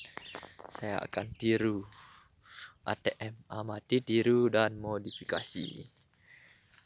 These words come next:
Ini sahabat. Oh. Apokat khas lagi. Bukan.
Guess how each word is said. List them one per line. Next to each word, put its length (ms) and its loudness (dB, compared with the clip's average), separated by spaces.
Ini 120 -6
sahabat. 320 0
Oh. 280 -12
Apokat 360 -8
khas 280 -16
lagi. 400 -14
Bukan. 400 -10